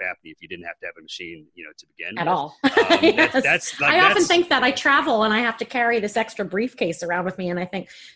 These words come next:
Speaker 2: "God, this would be so much easier if I didn't have to," you know,
Speaker 1: Correct.
Speaker 2: I'd love to be
Speaker 1: Absolutely.
Speaker 2: low maintenance again. <laughs>
Speaker 1: Yes, absolutely. Absolutely. Now, you, not to get, I mean, I, I don't wanna ta-, kinda take things over, but have you heard of
Speaker 2: Mm.
Speaker 1: that oral appliance option or
Speaker 2: I
Speaker 1: no?
Speaker 2: tried it, actually.
Speaker 1: Yeah.
Speaker 2: I,
Speaker 1: Okay.
Speaker 2: I did the C pap first and was
Speaker 1: Yes.
Speaker 2: only offered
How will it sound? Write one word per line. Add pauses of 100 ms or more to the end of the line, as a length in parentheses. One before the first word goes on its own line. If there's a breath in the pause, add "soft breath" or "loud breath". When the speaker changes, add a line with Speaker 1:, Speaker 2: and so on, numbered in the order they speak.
(100)
Speaker 2:
"God,
this
would
be
so
much
easier
if
I
didn't
have
to,"
you
know,
Speaker 1:
Correct.
Speaker 2:
I'd
love
to
be
Speaker 1:
Absolutely.
Speaker 2:
low
maintenance
again. (100)
<laughs>
Speaker 1:
Yes, (160)
absolutely. (120)
Absolutely. (160 loud breath)
Now,
you,
not
to
get,
I
mean,
I, (140)
I
don't
wanna (340)
ta-, (140)
kinda
take
things
over,
but
have
you
heard
of
Speaker 2:
Mm.
Speaker 1:
that
oral
appliance
option
or
Speaker 2:
I
Speaker 1:
no?
Speaker 2:
tried
it,
actually.
Speaker 1:
Yeah. (100)
Speaker 2:
I,
Speaker 1:
Okay.
Speaker 2:
I
did
the
C
pap
first
and
was
Speaker 1:
Yes.
Speaker 2:
only
offered